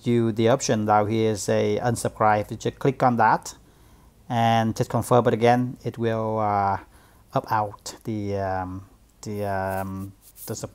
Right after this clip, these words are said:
sub-, sub-, uh, subscription. Okay, uh, hope you en-, enjoy the video, and if you have any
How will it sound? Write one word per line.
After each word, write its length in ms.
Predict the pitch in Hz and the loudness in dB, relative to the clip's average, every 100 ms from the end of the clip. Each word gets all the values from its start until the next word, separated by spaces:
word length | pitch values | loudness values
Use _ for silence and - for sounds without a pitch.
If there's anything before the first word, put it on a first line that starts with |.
| - | -18
sub-, 320 | - - 113 - | -18 -14 -14 -14
sub-, 400 | - - - 113 | -12 -12 -10 -8
uh, 300 | 107 104 107 | -6 -6 -8
subscription. 580 | - - 123 - 101 - _ _ _ _ - _ 135 | -10 -8 -8 -8 -12 -16 _ _ _ _ -20 _ -4
Okay, 320 | 123 160 170 - - | 4 4 4 -4 -2
uh, 320 | 120 117 120 | 2 4 4
hope 260 | 123 127 | 2 0
you 140 | 127 123 | 0 0
en-, 360 | 120 117 117 | 0 0 0
enjoy 380 | 117 120 117 131 | 0 -2 0 0
the 140 | 135 156 | 0 2
video, 320 | 175 180 180 | 4 6 4
and 180 | 131 123 | 4 0
if 100 | 123 | 0
you 60 | |
have 120 | 123 123 | 0 0
any 380 | 123 120 117 | 0 -2 -4